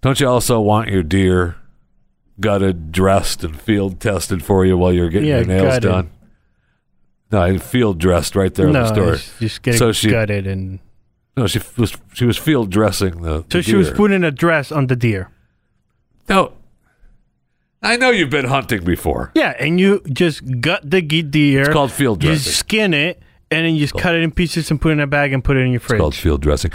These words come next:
Speaker 2: Okay.
Speaker 1: But the photo salon, uh, in, uh, North Carolina, she just puts down the tarp, starts cutting the deer up.
Speaker 2: Good
Speaker 1: Now,
Speaker 2: for her.
Speaker 1: yeah, good for her. There's gotta be some kind of law against that, though, right?
Speaker 2: Absolutely,
Speaker 1: I mean, I
Speaker 2: but
Speaker 1: don't, and I'm against it.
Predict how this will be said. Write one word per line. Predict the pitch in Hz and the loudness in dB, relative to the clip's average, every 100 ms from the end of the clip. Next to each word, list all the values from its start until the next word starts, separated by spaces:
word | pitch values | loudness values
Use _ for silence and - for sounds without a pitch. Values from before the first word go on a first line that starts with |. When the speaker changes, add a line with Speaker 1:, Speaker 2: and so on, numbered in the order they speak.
| - 110 | -4 -6
Speaker 2:
Okay. | - | 0
Speaker 1:
But | 156 | 0
the | 156 | 2
photo | 202 226 202 | 2 2 2
salon, | 170 139 120 117 - - | 2 2 2 -2 -8 -4
uh, | 127 120 113 113 117 | 0 4 4 4 2
in, | 131 127 113 | 0 0 0
uh, | 120 117 | 0 2
North | 131 120 | 2 0
Carolina, | - 127 120 123 113 113 | 0 0 2 2 2 0
she | - 117 | 0 0
just | 117 - - - - - | 0 0 -10 -20 -8 -2
puts | 147 - | -2 -2
down | - 151 143 | -2 0 0
the | 131 | -2
tarp, | - 165 175 175 165 - - _ _ _ - - | 0 2 2 0 -4 -20 -20 _ _ _ -20 -14
starts | - 147 127 - | -2 -2 -2 -6
cutting | - 127 120 107 | -2 0 0 -2
the | 98 | 2
deer | 104 92 | 2 2
up. | 76 - - | -2 -8 -10
Speaker 2:
Good | - | 0
Speaker 1:
Now, | 127 131 | 2 2
Speaker 2:
for | 160 | 2
her. | 196 240 117 - _ _ - | 0 0 -2 -6 _ _ -2
Speaker 1:
yeah, | 165 208 | 0 0
good | - 185 208 | 0 -2 0
for | 226 | 0
her. | 170 156 | 0 0
There's | 147 127 | 0 -2
gotta | 156 208 190 | -2 -2 -2
be | 139 | -2
some | - 139 113 | -2 -4 -2
kind | 123 104 | -2 -2
of | |
law | 95 82 | 0 0
against | 78 73 67 | -2 -6 -8
that, | 69 | -2
though, | 65 | 0
right? | 196 | 2
Speaker 2:
Absolutely, | 87 104 208 196 202 147 135 | 0 0 2 4 2 2 0
Speaker 1:
I | 127 | -2
mean, | 143 247 | 0 0
I | 196 | 0
Speaker 2:
but | |
Speaker 1:
don't, | 233 202 - | 0 -2 -2
and | 175 | 0
I'm | 196 208 | 0 0
against | 156 196 262 - - | -2 -2 -2 -4 -4
it. | 127 - | -4 -4